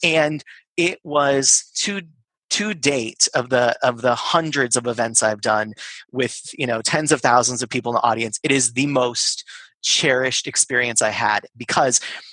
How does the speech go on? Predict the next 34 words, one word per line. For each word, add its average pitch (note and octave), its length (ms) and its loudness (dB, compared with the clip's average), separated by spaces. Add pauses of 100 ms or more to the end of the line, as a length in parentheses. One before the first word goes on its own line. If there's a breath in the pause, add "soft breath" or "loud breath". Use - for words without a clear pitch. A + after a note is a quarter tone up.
(120)
I C#3 120 2
had C#3 240 -2
these D#3 180 0
folks - 460 0
for B2 100 -10
four A#2+ 260 0
hours A2+ 380 0 (180 loud breath)
and C3+ 140 -2
I - 20 2
had C3+ 180 2
these B2+ 180 0
guys A#2 440 2
who C3+ 180 -4
were A#2+ 120 -2
working C3 300 -2
together A#2+ 320 -2
some D3+ 220 -2
twenty, C#3+ 340 -6
thirty C3 240 -6
years A#2+ 320 0
at G#2+ 80 -12
this A#2 180 2
fair G#2+ 400 0 (560 loud breath)
and B2 420 0 (120)
in C#3+ 220 -4
these C3+ 200 0
very C3+ 640 0
labor C3 440 -2
intensive B2+ 440 -2
jobs. A#2+ 500 2 (320 loud breath)
And C3+ 380 2
they C3+ 500 0
wrote C#3 360 -2
down, C#3 400 2